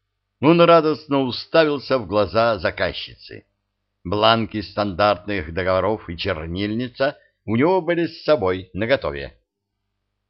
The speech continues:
«Ты это, погоди!» суетился Кощей, оттесняя гнома с его договорами. «План-то, план какой?» «Я буду жертва злобного Кощея». «И это ты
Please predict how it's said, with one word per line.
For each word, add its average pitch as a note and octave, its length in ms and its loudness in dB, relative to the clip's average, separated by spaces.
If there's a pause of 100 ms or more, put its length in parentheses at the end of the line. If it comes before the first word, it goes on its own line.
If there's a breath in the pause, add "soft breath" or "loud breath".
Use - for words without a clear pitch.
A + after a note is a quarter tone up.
(180)
«Ты C#2 480 -8
это, C2 420 -6
погоди!» D#3 760 -2 (400)
суетился G#2 640 -4
Кощей, A2+ 640 -4 (300 soft breath)
оттесняя A2 720 -4
гнома B2 420 0
с - 120 -14
его A#2 220 0
договорами. F#2 680 -4 (580)
«План-то, B2 640 0
план F3 300 2
какой?» E2 640 -4 (1080)
«Я D3 540 0
буду C#3+ 400 2
жертва C#3+ 580 -2
злобного C3 580 -4
Кощея». D3 880 -6 (1080)
«И C#3+ 260 0
это E3+ 320 4
ты G3+ 480 -2